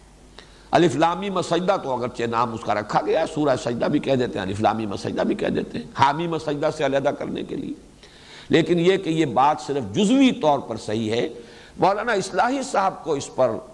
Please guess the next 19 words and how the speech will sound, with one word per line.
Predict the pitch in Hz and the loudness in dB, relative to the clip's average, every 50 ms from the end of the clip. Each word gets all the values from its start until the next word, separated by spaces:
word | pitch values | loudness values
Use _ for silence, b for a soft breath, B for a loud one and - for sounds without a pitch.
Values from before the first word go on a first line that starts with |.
| - | -4
बहुत | 95 120 123 127 123 - - - | 0 2 2 2 2 0 -4 -10
इसरार | 127 - - 113 123 139 156 151 139 | -10 -6 -2 0 2 2 2 0 -2
है | 120 123 - - - - - - - b b b b b b b | -6 -10 -10 -12 -14 -18 -20 -20 -20 b b b b b b b
कि | 147 | 2
ये | 175 196 147 | 4 4 4
नाम | 127 117 117 139 151 156 143 127 | 4 4 2 2 2 0 -2 -4
ही | 123 165 214 208 175 | -4 -2 0 0 2
है, | 165 165 165 370 - - - B B B B B B B B | 2 2 0 -2 -4 -6 -12 B B B B B B B B
और | - 165 160 | 0 0 2
उन्होंने | 165 190 196 202 185 180 185 | 0 0 0 0 0 0 -2
तो | - 175 175 | -2 0 0
यहाँ | 160 151 147 165 180 160 - | 2 2 2 2 0 -2 -2
तक | - 156 131 - | -4 -4 -4 -4
कि | - 147 | -4 -2
ये, | 147 135 139 139 139 139 - - - B B B B B B B B B - - 131 - - - | 0 2 4 4 4 4 2 -2 -8 B B B B B B B B B 0 2 2 2 2 0
इसको | 180 - - 208 202 | -2 0 2 2 2
जुमला | 160 131 185 202 202 226 233 220 | 2 2 0 0 2 2 2 2
बनाया | 180 180 156 147 143 139 123 110 | 0 -2 -2 0 0 2 2 2
है | 87 90 85 - - | 0 -2 -8 -12 -14